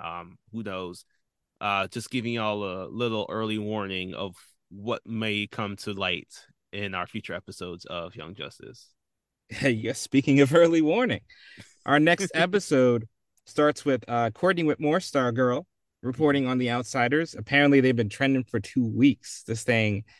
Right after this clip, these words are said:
Speaker 2: is, is hotter than the time Cardi B threw that microphone. It's, it's crazy.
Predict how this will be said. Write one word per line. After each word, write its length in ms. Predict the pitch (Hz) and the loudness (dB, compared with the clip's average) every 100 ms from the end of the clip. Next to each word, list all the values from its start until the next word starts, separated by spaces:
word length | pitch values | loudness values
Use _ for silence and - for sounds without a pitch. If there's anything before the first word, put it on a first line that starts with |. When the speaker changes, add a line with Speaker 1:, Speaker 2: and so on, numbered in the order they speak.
| _ _ _ - | _ _ _ 0
Speaker 2:
is, 540 | 107 90 82 76 - _ _ _ _ | 0 0 -4 -8 -14 _ _ _ _
is 220 | 107 104 | -8 -8
hotter 580 | - - 135 139 117 110 - _ _ _ | -10 -2 2 4 2 0 -6 _ _ _
than 140 | 120 | -4
the 80 | 110 | -2
time 560 | - 131 127 120 117 110 | 0 0 2 2 0 -2
Cardi 280 | 139 127 123 | 0 0 2
B 140 | 123 | 0
threw 160 | 120 127 | 0 0
that 180 | 120 98 | 0 0
microphone. 680 | 120 117 104 117 104 90 101 | -4 -4 -6 -6 -6 -6 -6
It's, 320 | 104 113 - | -6 -6 -8
it's 180 | 117 120 | -6 -6
crazy. 560 | - - 131 113 92 73 | -4 0 2 0 -4 -14